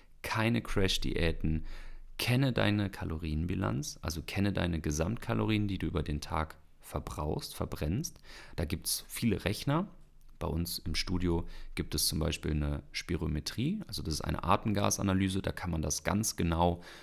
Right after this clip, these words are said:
medizinisch korrekt messen über eben die Atemgase. Man bekommt da so eine Maske auf und dann muss man fünf Minuten in Ruhe sitzen oder liegen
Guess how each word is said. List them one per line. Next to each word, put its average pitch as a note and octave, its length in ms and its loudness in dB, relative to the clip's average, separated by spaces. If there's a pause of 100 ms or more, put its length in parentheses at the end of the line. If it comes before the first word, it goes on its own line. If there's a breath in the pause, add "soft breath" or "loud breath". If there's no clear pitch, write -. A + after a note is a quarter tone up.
(240 loud breath)
medizinisch E2+ 840 2
korrekt - 580 -4 (380)
messen F2+ 600 2
über F#2 320 2
eben D#2 260 2
die - 200 -8
Atemgase. A2+ 600 0
Man E2 220 2
bekommt E2 280 -2
da E2 60 0
so D#2+ 80 -2
eine D#2 120 0
Maske - 360 4
auf G#2+ 240 0
und E2+ 80 -2
dann E2 100 0
muss E2+ 160 0
man D#2+ 140 -4
fünf - 300 0
Minuten G2+ 340 0
in E2 140 0
Ruhe F#2+ 420 6 (380 loud breath)
sitzen E2+ 460 2
oder D#2+ 200 2
liegen D3 360 4